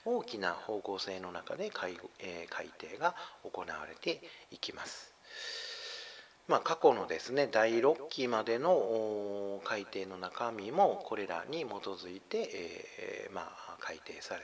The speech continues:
たということになります。で、その介護保険制度の実施状況を踏まえてということなんですけども、介護保険制度の実施状況についての項目ですね、えー、これも学習の、おー、ポイントになるかと思いますが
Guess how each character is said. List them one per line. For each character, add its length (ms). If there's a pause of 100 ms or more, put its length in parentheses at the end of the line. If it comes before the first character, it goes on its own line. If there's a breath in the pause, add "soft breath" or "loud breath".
た 220
と 180
い 140
う 60
こ 120
と 140
に 120 (140)
な 100
り 140
ま 120
す。 200 (440 loud breath)
で、 200
そ 140
の 140
介 180
護 100
保 100
険 220
制 240
度 140
の 120
実 180
施 280
状 220
況 220
を 460
踏 60
ま 180
え 120
て 160
と 160
い 60
う 40
こ 140
と 440
な 100
ん 80
で 100
す 100
け 120
ど 100
も、 240 (420 loud breath)
介 160
護 100
保 60
険 240
制 180
度 120
の 100
実 160
施 240
状 160
況 220
に 120
つ 160
い 80
て 140
の 100
項 380
目 300
で 100
す 120
ね、 220 (380 loud breath)
え 140
ー、 40
こ 120
れ 60
も 180
学 220
習 340
の、 260
お 160
ー、 60
ポ 160
イ 60
ン 40
ト 220
に 160
な 120
る 100
か 140
と 200
思 180
い 140
ま 100
す 160
が 420